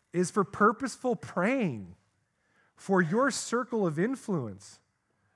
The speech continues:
and the people in it that need to know Christ. Do you pray for them every day? "Well, I've known Aunt Sally for forty years and she's just never coming around." You should be praying for her more now.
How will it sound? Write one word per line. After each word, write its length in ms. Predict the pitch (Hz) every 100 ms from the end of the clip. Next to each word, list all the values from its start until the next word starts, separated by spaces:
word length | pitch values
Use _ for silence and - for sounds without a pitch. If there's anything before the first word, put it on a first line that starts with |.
| -
and 100 | 143
the 40 |
people 340 | - 220 220
in 180 | 180 190
it 140 | 226 143
that 120 | 160
need 180 | 170 185
to 80 |
know 120 | 202 202
Christ. 460 | 165 240 160 -
Do 80 | 160
you 100 | 220
pray 280 | - 214 277
for 180 | - 165
them 140 | 151
every 260 | 180 214 208
day? 140 | 226 - - -
"Well, 160 | 233
I've 240 | 220 233 226
known 260 | 226 220
Aunt 200 | 214 202
Sally 380 | 160 202 196 196
for 200 | - 160
forty 420 | 135 _ 202 208 185
years 300 | 180 196 160
and 100 | 160
she's 160 | 208
just 200 | 170 170
never 220 | 180 170
coming 260 | 170 175 156
around." 360 | 135 160 156 131
You 80 |
should 80 | 269
be 60 | 320
praying 240 | - 196
for 140 | 202 190
her 60 |
more 220 | 170 175
now. 400 | 147 233 262 98